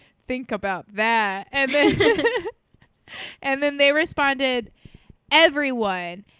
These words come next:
Speaker 1: And you're not the only one who can make a joke. Think about that." <laughs>
Speaker 2: Oh my
Speaker 1: I was like,
Speaker 2: God,
Speaker 1: "What?"
Speaker 2: calm down. This
Speaker 1: I know.
Speaker 2: child.
Speaker 1: <laughs> I know.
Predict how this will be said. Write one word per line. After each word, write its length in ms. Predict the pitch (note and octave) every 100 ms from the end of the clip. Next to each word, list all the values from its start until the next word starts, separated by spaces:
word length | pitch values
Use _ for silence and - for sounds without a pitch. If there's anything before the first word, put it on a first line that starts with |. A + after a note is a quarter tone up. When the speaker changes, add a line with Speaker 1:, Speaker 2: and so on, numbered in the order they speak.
| -
Speaker 1:
And 200 | A#3+ A#3
you're 120 | D4
not 200 | F#4 F4
the 140 | B3+ G3+
only 320 | B3 D4+ D4
one 180 | C4 B3
who 140 | B3+
can 160 | C4+ A#3
make 160 | A3+
a 80 | G3+
joke. 580 | - - B3 G3+ D3+ -
Think 320 | - D4 E4
about 420 | B3+ A#3+ A#3 A3 G#3 A3
that." 520 | A3 A3 G#3+ G3 -
<laughs> 40 |
Speaker 2:
Oh 100 | D#4+ A#3+
my 100 | F#4+
Speaker 1:
I 40 | F#4
was 100 | F4+
like, 0 |
Speaker 2:
God, 500 | B3+ D#4 D#4+ D4 C#4
Speaker 1:
"What?" 120 | A4
Speaker 2:
calm 320 | A#3 C4+ F4
down. 960 | C4+ C4+ E4 E4+ D#4+ C#4 C4+ B3 G#3+ A3
This 180 | B3 - - -
Speaker 1:
I 240 | F3+ - -
know. 400 | A#4+ A#4+ A#4+ -
Speaker 2:
child. 120 | - G4+ -
Speaker 1:
<laughs> 160 | _ C4+
I 200 | F4+ C#4+ D4+
know. 400 | D#4+ E4 D#4+